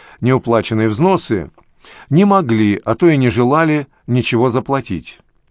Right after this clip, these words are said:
Так оно и тянулось, вплоть до обретения нового президента.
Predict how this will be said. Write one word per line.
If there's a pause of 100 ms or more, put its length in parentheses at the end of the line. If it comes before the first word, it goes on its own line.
(760)
Так
оно
и
тянулось, (280)
вплоть
до
обретения
нового
президента.